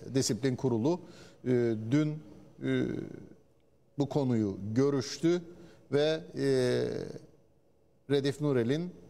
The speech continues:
e, on dokuz on tarihli cezası hitam bulmadan önce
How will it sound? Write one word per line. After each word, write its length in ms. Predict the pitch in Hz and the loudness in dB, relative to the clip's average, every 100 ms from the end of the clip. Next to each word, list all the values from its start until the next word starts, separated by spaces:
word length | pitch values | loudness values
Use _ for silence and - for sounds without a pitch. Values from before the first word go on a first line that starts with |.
| - - | -20 -4
e, 440 | 123 127 123 120 120 - - - _ _ _ _ _ _ _ _ _ _ _ _ _ _ _ - | 0 2 2 0 -4 -8 -14 -20 _ _ _ _ _ _ _ _ _ _ _ _ _ _ _ 0
on 240 | 165 165 | 2 4
dokuz 400 | 151 - 117 - - | 0 0 -4 -4 -2
on 280 | 143 156 156 - - - | 0 0 -6 -14 -20 -2
tarihli 540 | 123 120 110 - 107 | 0 0 -2 -4 -2
cezası 480 | 117 127 127 117 156 | 0 2 2 2 0
hitam 440 | 143 139 139 143 | 0 2 0 0
bulmadan 640 | 143 151 143 120 110 104 - | 2 2 2 2 0 -2 -2
önce 440 | 139 131 101 101 | 0 2 2 0